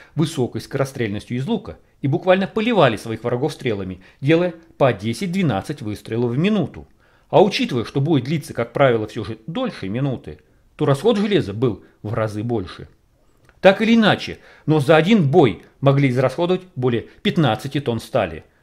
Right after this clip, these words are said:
даже если стреляли не все. А теперь, внимание, вопрос. Каким образом исполнялся запас наконечников стрел? Помимо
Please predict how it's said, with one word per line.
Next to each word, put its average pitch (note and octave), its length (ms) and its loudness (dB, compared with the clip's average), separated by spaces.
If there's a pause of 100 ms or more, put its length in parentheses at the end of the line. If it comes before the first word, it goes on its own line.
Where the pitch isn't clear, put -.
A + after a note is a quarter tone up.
даже A2+ 280 -4
если C3+ 200 -8
стреляли G2 500 -6
не E2 160 -12
все. - 300 -18 (720)
А B2+ 80 -2
теперь, D3 420 -4 (280)
внимание, D#3+ 600 -2
вопрос. D#3+ 640 -4 (800)
Каким C#4 360 2
образом D3 460 4
исполнялся A2+ 600 -4
запас A2+ 420 -2
наконечников C#3 720 -4
стрел? C#3+ 380 -2 (880)
Помимо A3+ 500 6